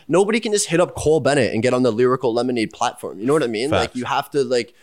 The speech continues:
Speaker 1: it's the same, it's the same thing. Like, I'll, like, I'll look at the artist and see what they have going on. You know what I mean? And be like, "Yo, it's a good thing. I'll,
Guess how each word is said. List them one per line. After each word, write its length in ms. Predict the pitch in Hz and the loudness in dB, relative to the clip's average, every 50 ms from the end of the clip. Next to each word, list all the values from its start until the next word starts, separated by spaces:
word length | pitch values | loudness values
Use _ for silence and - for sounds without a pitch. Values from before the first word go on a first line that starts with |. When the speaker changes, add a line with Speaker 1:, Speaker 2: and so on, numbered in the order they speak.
| _ _ _ _ | _ _ _ _
Speaker 1:
it's 200 | - 135 127 - - | -2 -2 -2 -2 -4
the 60 | 135 | -6
same, 240 | - - 156 151 - - | -4 -2 -2 0 0 -2
it's 160 | 135 - - | -2 -4 -4
the 100 | 147 135 | -6 -4
same 200 | - 160 160 151 | 0 0 0 0
thing. 200 | 143 160 156 131 | 2 2 2 2
Like, 160 | 107 104 104 117 | 2 0 0 0
I'll, 120 | 113 117 | 0 2
like, 220 | 117 123 123 - - | 2 0 0 -2 -2
I'll 160 | - 117 120 113 | -2 -2 -2 0
look 200 | 123 143 143 - | 0 -2 0 0
at 320 | 143 127 120 - - _ _ _ _ _ _ | 0 0 0 -2 -4 _ _ _ _ _ _
the 80 | - 117 | -6 -2
artist 400 | - 127 139 139 127 120 - - | 0 2 4 4 4 2 0 -2
and 80 | 131 - | -4 -4
see 120 | - 131 | -2 -2
what 120 | 123 131 127 | -2 0 0
they 80 | 123 | 0
have 120 | 127 127 117 | 0 0 -2
going 280 | 110 123 123 123 120 113 | -2 -2 0 0 0 0
on. 240 | 110 120 123 127 | 2 2 2 2
You 80 | 120 113 | 2 0
know 60 | 113 | 0
what 80 | 117 113 | 2 0
I 20 | 110 | 0
mean? 160 | 107 107 120 | 0 0 0
And 80 | 127 | 0
be 80 | 117 110 | 2 0
like, 140 | 110 107 - | 0 0 2
"Yo, 160 | 139 139 120 | 2 2 2
it's 140 | 104 - 131 | 2 0 -4
a 40 | 120 | -4
good 280 | 101 123 123 120 120 | -2 0 -2 -2 -2
thing. 200 | - 131 120 110 - | -2 -2 -2 -2 -2
I'll, 200 | 104 107 110 107 | -2 -2 -2 -2